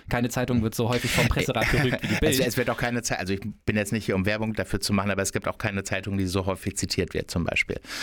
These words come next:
Speaker 2: Und ich sag Ihnen ganz ehrlich, hätte ich in den vergangenen Jahren so gearbeitet, wie viele Leute es den, äh, Journalistinnen und Journalisten bei Axel Springer vorwerfen,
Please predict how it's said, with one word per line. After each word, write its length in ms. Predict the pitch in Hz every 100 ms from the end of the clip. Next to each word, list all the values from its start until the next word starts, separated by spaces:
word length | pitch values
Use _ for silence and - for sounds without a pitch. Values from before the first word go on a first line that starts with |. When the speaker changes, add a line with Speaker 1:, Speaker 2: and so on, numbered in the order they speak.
| - - -
Speaker 2:
Und 240 | 101 95 95
ich 100 | 107
sag 200 | 110 120
Ihnen 100 | 113
ganz 180 | 107
ehrlich, 300 | 104 117 117
hätte 180 | 117 107
ich 160 | 101 113
in 60 | 117
den 100 | 107
vergangenen 400 | 101 101 107 107
Jahren 160 | 101
so 120 | 107
gearbeitet, 540 | 113 80 107 110 113 104
wie 60 |
viele 300 | 95 - 117
Leute 320 | 110 107 107 95
es 200 | 95 -
den, 300 | 98 92 85
äh, 360 | 87 87 87 87
Journalistinnen 540 | 101 92 92 98 98
und 60 | 92
Journalisten 500 | 92 90 98 - 92
bei 100 | 85
Axel 220 | 82 -
Springer 280 | - 95 87
vorwerfen, 580 | - 107 92 85 -